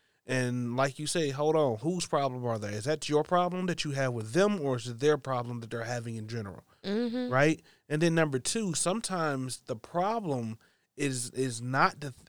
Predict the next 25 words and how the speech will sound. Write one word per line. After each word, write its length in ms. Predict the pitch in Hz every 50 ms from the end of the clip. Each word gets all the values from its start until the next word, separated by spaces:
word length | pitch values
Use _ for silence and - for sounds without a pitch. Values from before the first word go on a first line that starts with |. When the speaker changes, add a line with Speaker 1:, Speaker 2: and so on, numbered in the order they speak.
| - - 135 117
Speaker 1:
the 300 | 131 135 131 131 127 - -
actual 440 | 127 135 135 135 - - - 131
root 280 | 120 117 131 139 143 - -
issue. 460 | 143 185 190 - - - 98 85 - - _ _ _ _ _ _ _ _ _ _ _ _ -
The 80 | 139 131
problem 440 | - 165 165 160 165 156 165 160
that 180 | 156 151 147 -
you 80 | 165 147
perceived 560 | 127 131 117 - - 196 202 190 165 135 120
is 120 | 127 113 117
just 200 | 131 135 120 117
where 100 | 123 117
you 140 | 117 147 185
came 280 | - - 156 131 117
in 80 | 107 101
contact. 540 | - - 107 95 87 - - - 50 - -
For 220 | - - 135 139 139
example, 520 | 131 117 127 151 180 170 170 139 113 - - - - - - - -
there 100 | - 165
was 140 | 170 156 156
a, 200 | 151 143 135 135
there 120 | 139 147 143
was 100 | 143 135
a 40 | -
kid 400 | - - 285 254 185 170 170